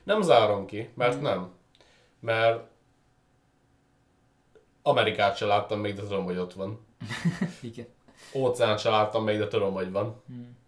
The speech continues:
Speaker 1: Ö, tehát ez,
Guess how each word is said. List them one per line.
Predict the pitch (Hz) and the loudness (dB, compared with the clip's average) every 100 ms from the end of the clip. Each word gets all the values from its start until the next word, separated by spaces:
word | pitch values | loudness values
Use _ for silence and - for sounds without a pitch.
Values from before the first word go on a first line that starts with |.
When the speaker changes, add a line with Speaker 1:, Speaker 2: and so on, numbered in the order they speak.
| _ _ - _ _ _ _ _ _ _ - | _ _ -20 _ _ _ _ _ _ _ -6
Speaker 1:
Ö, | 117 113 113 117 120 120 107 - _ - | -2 2 6 6 6 4 0 -8 _ -2
tehát | 117 117 117 - - _ _ _ _ _ _ _ _ _ _ _ _ _ _ | 2 2 2 -2 -20 _ _ _ _ _ _ _ _ _ _ _ _ _ _
ez, | - 120 110 | -2 -2 -2